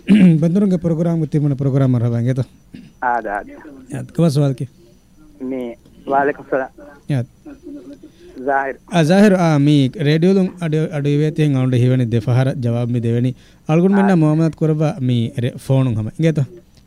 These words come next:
Speaker 1: ರೇಡಿಯೋ ಮಾಡ್ಕೊಲ್ಲವ ಫೇರಂ ಬರಾಬರ್. ಇಂಗೇತು?
Speaker 2: ಆದ ರೇಡಿಯೋ ಮಿಹಾರ್ ವಾಗತಿಗೆ ಫೋನುಗೆ ಅಡು ತಂಕೊಳೆ ಮಾಡುವನಿ. ಇಂಗೇತು?
Speaker 1: ಅದೇ, ಅದೇ.
Speaker 2: ಮಡುವಿಮ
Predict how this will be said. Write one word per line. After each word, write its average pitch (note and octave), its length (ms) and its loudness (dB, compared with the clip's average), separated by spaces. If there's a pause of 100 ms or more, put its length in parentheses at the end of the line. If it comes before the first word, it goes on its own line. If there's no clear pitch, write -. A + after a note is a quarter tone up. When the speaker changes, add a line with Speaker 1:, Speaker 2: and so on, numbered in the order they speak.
Speaker 1:
ರೇಡಿಯೋ B2+ 280 2
ಮಾಡ್ಕೊಲ್ಲವ A2+ 520 -4
ಫೇರಂ C3+ 280 -2
ಬರಾಬರ್. A2 320 -6 (380)
ಇಂಗೇತು? F3 300 2
Speaker 2:
ಆದ A2 240 -8
ರೇಡಿಯೋ B2+ 500 -2
ಮಿಹಾರ್ D#3 300 -2
ವಾಗತಿಗೆ D#3+ 460 -4
ಫೋನುಗೆ D3 540 -4
ಅಡು B2+ 260 -4
ತಂಕೊಳೆ C3+ 380 -6
ಮಾಡುವನಿ. G2+ 560 -8
ಇಂಗೇತು? C#3 520 -4
Speaker 1:
ಅದೇ, A#2+ 120 0
ಅದೇ. G#2+ 300 -8
Speaker 2:
ಮಡುವಿಮ D3+ 440 -4